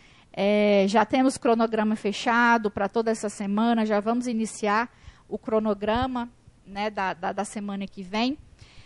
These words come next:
É, até falar uma questão sobre a divulgação dos dados, né, que já foi solicitado, divulgação da, da lista, com os nomes dos pacientes.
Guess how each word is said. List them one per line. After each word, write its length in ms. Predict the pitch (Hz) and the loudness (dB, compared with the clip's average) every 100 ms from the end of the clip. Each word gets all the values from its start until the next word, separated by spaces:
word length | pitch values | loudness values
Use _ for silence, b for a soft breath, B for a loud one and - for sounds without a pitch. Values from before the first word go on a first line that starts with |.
| b | b
É, 380 | - 220 226 233 | -2 2 4 4
até 280 | 226 247 311 | 2 2 0
falar 260 | 311 302 294 | 4 4 4
uma 180 | 294 285 | 0 2
questão 400 | 277 - 262 269 | 0 2 -4 -4
sobre 800 | - 247 247 269 269 262 247 - _ _ | 0 0 2 -2 0 -2 -4 -8 _ _
a 120 | 233 | -6
divulgação 880 | 240 320 320 294 269 277 - 262 277 | -2 0 0 2 2 2 -2 -2 -2
dos 260 | 262 285 226 | -4 -6 -4
dados, 680 | 196 220 214 202 185 190 | -2 0 2 0 -4 -14
né, 220 | 202 220 240 | -8 -8 -8
que 120 | 233 | -6
já 140 | 240 | -6
foi 200 | - 277 | 0 0
solicitado, 1040 | - 240 254 - - 220 233 240 214 190 b b b b | 2 -4 -4 -10 -8 -2 0 2 2 0 b b b b
divulgação 720 | 202 233 240 226 - 240 220 | -8 -6 0 -2 -2 -4 -2
da, 240 | 220 208 196 | 0 -2 -2
da 160 | 226 | -2
lista, 840 | 254 247 269 262 233 - - 196 180 - _ _ _ _ _ _ _ _ _ | -4 -4 -4 -4 -4 -6 -4 -4 -4 -14 _ _ _ _ _ _ _ _ _
com 160 | 226 | 2
os 140 | 262 247 | 2 4
nomes 560 | 240 269 269 240 226 | 6 8 8 6 2
dos 160 | 214 - | -2 -4
pacientes. 960 | 190 233 - 233 240 262 247 233 - | -4 -4 -6 -2 0 0 -2 -4 -12